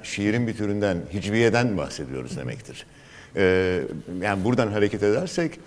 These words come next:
ortada ne şiir kalır, ne türkü kalır, ne halk edebiyatı kalır,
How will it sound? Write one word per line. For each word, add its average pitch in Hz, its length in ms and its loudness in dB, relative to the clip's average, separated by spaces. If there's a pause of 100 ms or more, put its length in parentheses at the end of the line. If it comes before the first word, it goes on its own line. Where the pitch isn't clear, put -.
(240)
ortada 113 360 6
ne 110 140 0
şiir 131 300 0
kalır, 143 400 4 (300)
ne 107 100 2
türkü 127 400 2
kalır, 131 460 0 (500)
ne 101 60 0
halk 135 260 6
edebiyatı 123 500 6
kalır, 123 420 -2